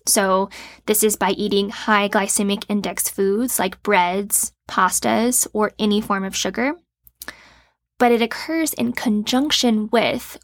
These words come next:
chronic oxidative stress, A K A inflammation. Next, cancer.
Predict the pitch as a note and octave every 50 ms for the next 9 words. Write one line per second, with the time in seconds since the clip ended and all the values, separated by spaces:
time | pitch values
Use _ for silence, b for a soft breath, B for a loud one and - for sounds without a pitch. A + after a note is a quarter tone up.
0 | - - - - A#3 A3 G#3+ G#3+ A#3 C4 C4+ - - - G3+ F#3+ F#3+ - - G3+
1 | G3 F#3 F#3 F#3+ F#3 - - - - - - - - - - - - - - _
2 | _ _ _ _ _ _ _ - G#3+ - B3 - - F#3 F3+ F#3 G3+ A3+ - _
3 | - F#3+ G#3 - G#3 E3 - - - - - - - B3 B3+ - _ _ _ _
4 | _ _ b b b b b - A#3 A3+ A#3+ B3 B3 - - - - - - -
5 | - B3+ G#3+ G3+ G#3+ - - - - - A#3+